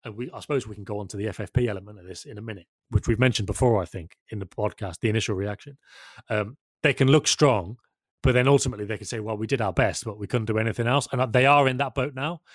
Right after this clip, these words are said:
And also City are in the boat of, "Well, we've proved our innocence." So you're right. It does, it does,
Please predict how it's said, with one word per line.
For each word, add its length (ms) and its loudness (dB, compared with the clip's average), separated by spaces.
And 80 -4
also 220 0
City 360 -2
are 100 -4
in 100 -8
the 80 -14
boat 240 -4
of, 300 -10
"Well, 260 -8
we've 160 -4
proved 220 2
our 160 2
innocence." 400 -6
So 120 -4
you're 180 0
right. 220 2
It 80 -10
does, 240 -2
it 140 -16
does, 340 -8